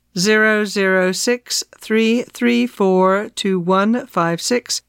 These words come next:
for twenty-seven ninety-nine. Opinions. A Decade of Arguments, Criticism, and Minding Other People's Business,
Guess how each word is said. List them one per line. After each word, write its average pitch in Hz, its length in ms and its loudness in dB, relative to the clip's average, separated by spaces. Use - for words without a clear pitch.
for 254 100 -4
twenty-seven 180 720 0
ninety-nine. 180 920 2
Opinions. 196 760 0
A 226 80 2
Decade 302 460 0
of 294 140 -4
Arguments, 190 600 -2
Criticism, 196 800 -4
and 196 380 0
Minding 190 540 0
Other 196 240 0
People's 160 420 0
Business, 180 640 0